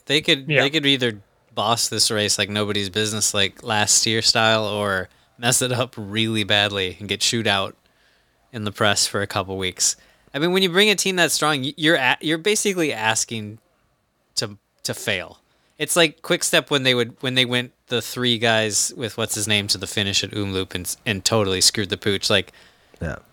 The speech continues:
Speaker 1: I would feel more <laughs> nervous in that situation when you have the numbers because, like, failure is not an
Speaker 2: I
Speaker 1: option anymore. And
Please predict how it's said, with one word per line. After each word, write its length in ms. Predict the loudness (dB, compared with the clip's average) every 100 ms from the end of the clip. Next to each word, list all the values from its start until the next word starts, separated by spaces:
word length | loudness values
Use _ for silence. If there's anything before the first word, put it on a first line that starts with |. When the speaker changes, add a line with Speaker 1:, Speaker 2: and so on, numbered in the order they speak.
| _ -4 -2
Speaker 1:
I 140 | 0 0
would 100 | 2
feel 180 | 2 2
more 360 | 2 4 4 4
<laughs> 0 |
nervous 460 | 2 0 0 -2
in 120 | -4 -6
that 180 | -6
situation 760 | -4 -4 -4 -4 -4 -6 -8 -12
when 120 | -8
you 120 | -2 -2
have 120 | -2
the 100 | -2
numbers 440 | -2 -4 -4 -6
because, 400 | -6 -4 -2 0
like, 300 | 2 0 -2 -20 -20 _ _ _ _ _ _
failure 400 | 2 4 4 2
is 100 | 0
not 300 | 2 4 4
an 60 |
Speaker 2:
I 40 | 4
Speaker 1:
option 320 | 0 -4 -8
anymore. 400 | -10 -10 -14 -16
And 100 | -14